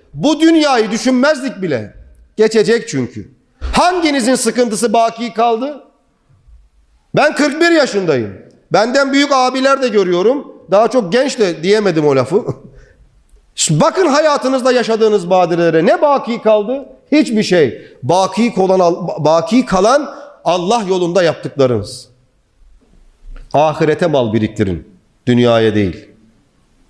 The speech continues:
Dünyada hayır yolunda harcamak için mal biriktirin. Gösteriş için, şaşa içinde yaşamak için değil. O kabirdeki hesaba hazırlanın.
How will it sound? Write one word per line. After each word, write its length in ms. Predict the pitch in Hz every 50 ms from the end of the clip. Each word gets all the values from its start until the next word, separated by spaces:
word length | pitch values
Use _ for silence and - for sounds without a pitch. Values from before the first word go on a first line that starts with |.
| _ _ -
Dünyada 640 | 110 127 143 147 147 151 156 151 151 - 254 214 -
hayır 220 | 147 147 185 220
yolunda 420 | 226 214 190 170 160 156 147 151 143
harcamak 420 | 139 131 120 131 127 127 127 120
için 200 | - 127 127 120
mal 240 | 113 113 110 107 101
biriktirin. 560 | 107 107 101 - - 107 92 90 80 73 - - _ _ _ _ _ _ _ _ _ _ _ _ _ _ _ _ _ _ _ _ _ _ _ _ _ _ _ _ _ _ _ _
Gösteriş 520 | 113 123 127 123 - - 135 131 135 127 135
için, 260 | 120 - - 120 110
şaşa 520 | - - 131 123 123 120 - 139 139 127
içinde 280 | 120 110 - 120 117 117
yaşamak 400 | 110 107 - 113 107 110 107 110
için 240 | - - 110 104 95
değil. 320 | 98 95 82 - - - - - _ _ _ _ _ _ _ - - - - - - - - - - - - _ _ _ _ _ _ _ _ _ _ _ _ _ _ - - - _ _ -
O 100 | 117 -
kabirdeki 600 | - 143 120 139 147 131 135 143 - 190 143 113
hesaba 440 | 110 - 123 117 113 110 127 131
hazırlanın. 540 | 127 110 95 110 104 101 101 92 87 85 80